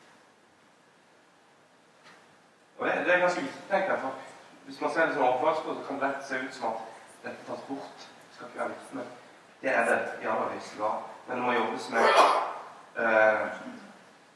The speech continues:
å beskrives i andre deler av læreplanverket. Det vil si, man kan ikke jobbe med det isolert i andre deler av læreplanverket, for hvordan jobber man med, med overordnet del, altså?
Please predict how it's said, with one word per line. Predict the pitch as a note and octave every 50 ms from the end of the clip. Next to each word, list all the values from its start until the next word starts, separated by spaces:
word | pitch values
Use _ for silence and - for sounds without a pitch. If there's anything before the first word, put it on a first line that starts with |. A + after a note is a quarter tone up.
| _ _ _ -
å | - -
beskrives | A#2 A2+ A#2 C3 B2+ B2+ - C3+
i | - -
andre | - - A2+ A2+ A2+ A#2 A#2 A2
deler | G#2+ G#2+ G#2+ G#2 - - - - - G#2+ G#2+ - - - - - -
av | - - - - - - - - - - - - - - - -
læreplanverket. | - G#2+ G#2 - - - C3+ - - - - - - - - - - - - - - - - - - -
Det | C3 C3+
vil | - - -
si, | E3+ E3 D#3+ - - - - - - - - - - - - - - - - - - - - - - - - - - - - - - - - - - - - - - _ _ _ _ _ _ _ _ _ -
man | C#3 C#3
kan | C#3 - -
ikke | - - A#2+
jobbe | A2+ A2+ A#2 - C#3 D3
med | D#3 D#3+ C3+
det | B2 -
isolert | - B2 B2 B2+ - - -
i | A#2+
andre | A#2+ A#2+ A#2+ - -
deler | A2+ A2+ - - -
av | - - A#2
læreplanverket, | A#2 A#2 A#2 - - D#3+ F#3+ F#3+ - -
for | C#3+ C3+ C3+
hvordan | D3 D#3 D3+ C#3 B2+ A#2
jobber | A#2 A2+ A2+ - - A#2+ - -
man | - - - A2
med, | A2 A2 A2 - - - - - - - - - - - _ _ -
med | B2+ B2+
overordnet | A#2 - - - - C3+ C3 - -
del, | - - - -
altså? | - - -